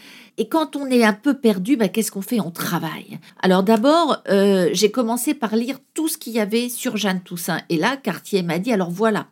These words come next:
il y a un livre qui a été écrit par une certaine Gilberte Gauthier. Il y a des archives, il y a des photos. »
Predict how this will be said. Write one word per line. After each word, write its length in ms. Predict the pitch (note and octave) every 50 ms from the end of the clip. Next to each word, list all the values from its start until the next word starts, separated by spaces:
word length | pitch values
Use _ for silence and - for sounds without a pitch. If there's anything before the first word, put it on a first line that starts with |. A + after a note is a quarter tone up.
| _
il 60 | - D#3+
y 40 |
a 60 | F3 F3
un 60 | F3+
livre 300 | G3 A#3+ C#4+ D4+ C#4+ -
qui 100 | - A3+
a 40 | G3
été 220 | F#3 F3 G3 F#3
écrit 320 | E3+ F3 - - A#3 B3 A#3+
par 180 | - G3+ E3
une 100 | F3+ F3
certaine 360 | E3+ - D#3+ D#3 - A3 G3+ F3+
Gilberte 440 | F3+ F3+ F#3 D#3+ - D3 D#3+ C#3+
Gauthier. 480 | C#3 - G#3+ G#3+ - - - E3 C3+ - - - - - -
Il 120 | F3+ F3
y 80 | E3 F3+
a 40 | -
des 240 | - E3+ E3+ E3
archives, 640 | A3+ A#3+ - - - - A#3+ G#3+ F#3+ D#3 C#3 B2+ - _ - - - - _
il 180 | - G#3+ G3+ G3
y 140 | F#3+ G3+ G3+
a 160 | G3+ G3 F#3+
des 240 | F3 D3+ D3 D#3+ D#3
photos. » 600 | - - - C#4+ C#4+ C#4 - - G#3+ F3 D#3